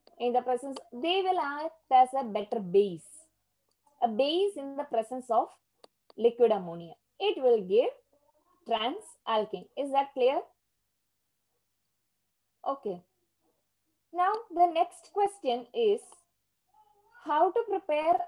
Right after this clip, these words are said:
alkene from alkyl halides, which means you have a saturated compound in which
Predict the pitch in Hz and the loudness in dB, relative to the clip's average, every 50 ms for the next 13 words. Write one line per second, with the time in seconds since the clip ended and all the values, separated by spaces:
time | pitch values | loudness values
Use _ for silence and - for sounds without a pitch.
0 | - _ - 254 262 269 294 330 359 339 _ - 302 294 294 311 349 370 359 - | -8 _ -2 0 0 2 2 0 0 -2 _ -8 -8 -6 -6 -6 -8 -10 -10 -6
1 | 294 254 254 339 392 - _ - 262 285 294 302 339 370 381 - - - 294 285 | -4 -4 -4 -6 -8 -12 _ -10 -8 -4 0 2 2 2 0 -2 -4 -4 -2 0
2 | 294 311 370 440 494 466 - _ _ _ _ _ _ _ - 247 240 240 247 254 | 0 0 0 0 -2 -2 -8 _ _ _ _ _ _ _ 0 2 4 6 8 8
3 | 254 240 220 196 185 180 - _ _ - - _ _ _ _ _ _ _ _ _ | 6 6 4 2 -2 -6 -12 _ _ -20 -20 _ _ _ _ _ _ _ _ _
4 | _ _ _ _ _ _ - 233 240 254 277 330 403 370 - - - 415 415 403 | _ _ _ _ _ _ -6 -4 -2 -2 0 0 0 -2 -2 -6 -10 -8 -6 -6
5 | 359 302 302 349 381 - 339 302 294 294 302 339 339 320 320 302 302 311 359 392 | -6 -6 -8 -10 -12 -10 -10 -8 -6 -2 0 0 0 0 0 2 2 2 2 2
6 | 392 359 330 359 381 - 349 339 269 269 262 - 320 302 294 294 294 302 320 320 | 2 2 2 2 2 2 2 2 2 2 0 -2 -6 -4 -4 -4 -4 -6 -6 -8
7 | 302 - - 254 233 208 196 - - 202 190 185 208 226 254 247 - _ - 285 | -8 -6 -4 -4 -4 -4 -6 -8 -8 -6 -6 -6 -6 -8 -10 -12 -14 _ -8 -6
8 | 294 320 330 311 233 208 233 349 349 - - | -6 -4 -4 -4 -2 0 -2 -2 -2 -6 -16